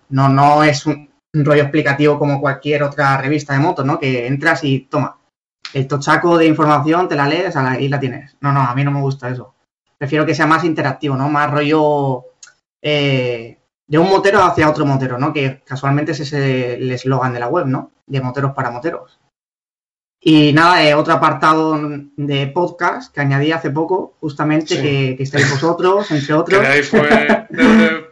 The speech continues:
Speaker 2: un poco salió la, la idea de grabar
Speaker 1: Exacto,
Speaker 2: y
Speaker 1: sí,
Speaker 2: que
Speaker 1: sí,
Speaker 2: nos
Speaker 1: sí.
Speaker 2: contaras y tal.
Speaker 1: Ahí donde fue, exacto, donde nos conocimos un poco y tal,
Speaker 2: Sí.
Speaker 1: y charlamos. Y y poco más. También tengo una, una tienda, una especie de tienda que, que tengo un acuerdo con,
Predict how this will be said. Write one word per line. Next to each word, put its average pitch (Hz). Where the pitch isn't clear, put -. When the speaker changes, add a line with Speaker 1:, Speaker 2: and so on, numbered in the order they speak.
Speaker 2:
un 190
poco 175
salió 165
la, 160
la 156
idea 170
de 165
grabar 151
Speaker 1:
Exacto, 151
Speaker 2:
y 135
Speaker 1:
sí, 147
Speaker 2:
que 139
Speaker 1:
sí, 147
Speaker 2:
nos 135
Speaker 1:
sí. 139
Speaker 2:
contaras 151
y 139
tal. 156
Speaker 1:
Ahí 139
donde 147
fue, 143
exacto, 139
donde 143
nos 143
conocimos 143
un 135
poco 143
y 135
tal, 143
Speaker 2:
Sí. -
Speaker 1:
y 135
charlamos. 143
Y 139
y 143
poco 160
más. 175
También 147
tengo 160
una, 151
una 151
tienda, 175
una 165
especie 151
de 147
tienda 165
que, 131
que 127
tengo 143
un 143
acuerdo 143
con, 135